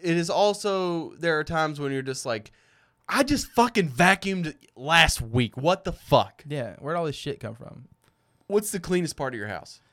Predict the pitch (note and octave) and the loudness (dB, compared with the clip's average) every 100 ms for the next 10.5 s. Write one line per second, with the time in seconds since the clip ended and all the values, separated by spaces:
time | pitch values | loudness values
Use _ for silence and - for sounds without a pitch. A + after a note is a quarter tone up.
0 | _ _ _ _ _ _ _ _ C#3+ B2+ | _ _ _ _ _ _ _ _ -14 -6
1 | D3+ D#3+ A2+ A2+ B2+ B2 A#2 G#2+ G2 F#2+ | -2 -2 -4 -6 -4 -4 -6 -8 -12 -16
2 | F#2 - B2+ B2+ A2 B2+ C3 C3+ C3 B2+ | -18 -16 -14 -12 -14 -12 -12 -12 -14 -14
3 | - B2+ C3 A#2 - F#2+ F#2+ G2+ _ _ | -16 -14 -8 -8 -10 -18 -20 -20 _ _
4 | _ _ - - - A#2+ A2+ B2 A2 F#2 | _ _ -20 -20 -16 -12 -8 -6 -6 -8
5 | - G#2+ - - - A3+ F3 E3 D3+ C#3 | -14 -14 -10 -10 -8 -8 -4 -2 -2 -4
6 | - C3+ C3+ D#3 D3 - A#2 G#2+ G#2 A2+ | -2 -2 -2 -6 -12 -12 -10 -8 -8 -8
7 | G#2+ C#3 B2+ A2 G2 - A2+ A2+ A2+ A#2 | -6 -4 -4 -6 -10 -16 -2 -2 0 -4
8 | A2+ A2+ _ _ _ _ - E4 C3+ G#2+ | -8 -14 _ _ _ _ -6 -6 -6 -8
9 | - G3 C4+ A3+ C#3+ G#2 G#2 F#2 F#2 F#2+ | -6 -6 -4 -6 -10 -8 -8 -8 -10 -16
10 | G2 G#2 G#2 F#2+ G2 | -18 -16 -12 -12 -12